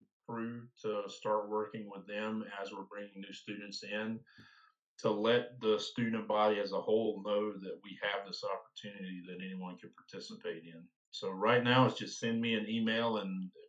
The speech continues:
block out the time on your calendar, because it's, it's a commitment. A lot of the kids are finding this out too. I mean, it's long nights, sometimes austere conditions when we have to go launch and it's cold. We still have to go get the data.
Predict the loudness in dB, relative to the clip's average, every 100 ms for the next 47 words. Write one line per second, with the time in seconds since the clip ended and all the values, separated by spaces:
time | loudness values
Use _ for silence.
0 | _ 0 4 4 4 0 -2 -2 0 2
1 | 0 -6 -10 -6 -2 0 -2 -8 -16 _
2 | -10 -10 -10 -12 -12 -8 -4 -2 -2 -2
3 | -2 -4 -6 -12 -20 _ -6 0 6 8
4 | 8 4 -2 0 0 0 -4 -2 0 -2
5 | -6 -4 0 0 0 -6 -8 -6 -6 -8
6 | -8 -8 -8 -10 -2 6 8 8 6 0
7 | 0 2 2 -2 -6 -12 -12 -14 -10 -6
8 | -6 0 2 2 0 2 2 2 -2 -2
9 | -2 -2 -4 -2 -2 -2 -2 -4 -4 -4
10 | -2 -4 -4 0 0 2 2 4 2 -6
11 | -10 -12 -2 0 2 0 -4 -8 -14 -20
12 | _ _ -12 -10 0 2 4 2 -2 -8
13 | -6 -6 -4 2 4 6 4 4